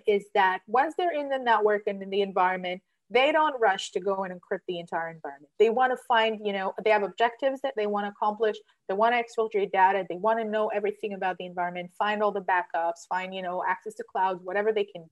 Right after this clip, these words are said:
get their hands on. And so they take a lengthy, uh, stage to do that. And only, uh, uh, at the point where they set up everything and are ready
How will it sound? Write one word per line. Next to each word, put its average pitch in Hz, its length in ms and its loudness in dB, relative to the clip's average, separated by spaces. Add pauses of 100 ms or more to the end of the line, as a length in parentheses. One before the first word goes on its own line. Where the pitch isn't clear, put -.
get 196 200 -2
their 185 100 -6
hands 175 320 -8
on. 165 220 -6 (320)
And 247 100 0
so 294 100 -4
they 330 140 0
take 349 280 0
a 240 60 6
lengthy, 240 460 0 (260)
uh, 196 120 -2
stage 214 460 0
to 202 80 -4
do 190 260 -6
that. 233 260 6 (280)
And 208 120 -2 (160)
only, 311 320 4
uh, 302 120 -2 (120)
uh, 220 380 2
at 214 100 -6
the 208 60 -18
point 233 200 -4
where 202 140 0
they 180 140 -6
set 226 320 4
up 226 160 2
everything 208 400 -2
and 190 80 -8
are 180 160 -10
ready 220 380 4